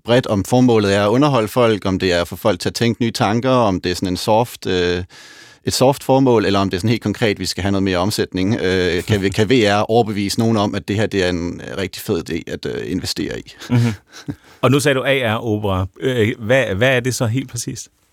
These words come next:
Speaker 1: Ja, altså, det er faktisk et, <laughs> et, jeg, jeg er glad for, at du spørger, for det er faktisk et af de, øh, de projekter, jeg er mest stolt af. Øhm, altså, sidste år,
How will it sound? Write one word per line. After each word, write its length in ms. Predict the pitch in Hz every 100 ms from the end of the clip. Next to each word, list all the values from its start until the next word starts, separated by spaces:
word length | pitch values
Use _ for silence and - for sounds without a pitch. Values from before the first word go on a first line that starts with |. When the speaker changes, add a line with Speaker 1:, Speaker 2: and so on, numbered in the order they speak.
| _ _ _
Speaker 1:
Ja, 380 | 113 143 185 180
altså, 220 | 117 113
det 160 | 123 156
er 40 |
faktisk 380 | 139 156 175 -
et, 120 | 143
<laughs> 60 | 131 156 147
et, 160 | 113 101 - 73 69 120
jeg, 240 | - 120
jeg 100 | 117
er 100 | 110
glad 180 | 113 147
for, 80 | 147
at 40 |
du 20 |
spørger, 220 | - 147 139
for 120 | 123
det 80 | 117
er 20 |
faktisk 360 | 127 131 -
et 80 | 127
af 80 | 120
de, 120 | 117
øh, 300 | 107 104 107 127 - - - - -
de 60 | 110
projekter, 440 | 120 127 120 123
jeg 80 | 110
er 40 |
mest 240 | 113 117 -
stolt 300 | 123 117 101
af. 240 | 101 104 101 98 95
Øhm, 520 | 95 92 92 92 92 -
altså, 180 | - -
sidste 400 | 117 185 185 -
år, 400 | 147 131 117 -